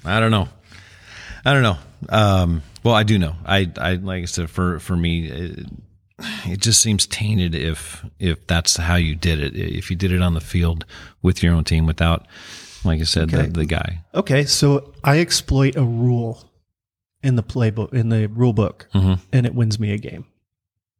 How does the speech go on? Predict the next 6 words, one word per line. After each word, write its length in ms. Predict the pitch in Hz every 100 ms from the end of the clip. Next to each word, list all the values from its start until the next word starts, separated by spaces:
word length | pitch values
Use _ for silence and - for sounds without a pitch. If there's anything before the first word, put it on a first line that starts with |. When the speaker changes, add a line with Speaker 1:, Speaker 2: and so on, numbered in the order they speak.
| _ _ _ _ _ _
Speaker 2:
Did 100 | 110
I 40 | 101
cheat? 360 | - 123 - _ _ _ _ _ _ _ _ _ _ _ _ _ _ _ _ _ _
Speaker 1:
No. 280 | 98 90 69 _ _ _ _ _ _ _ _ _ _ _ _ _ -
Speaker 2:
Why 180 | 104
not? 320 | 98 104 104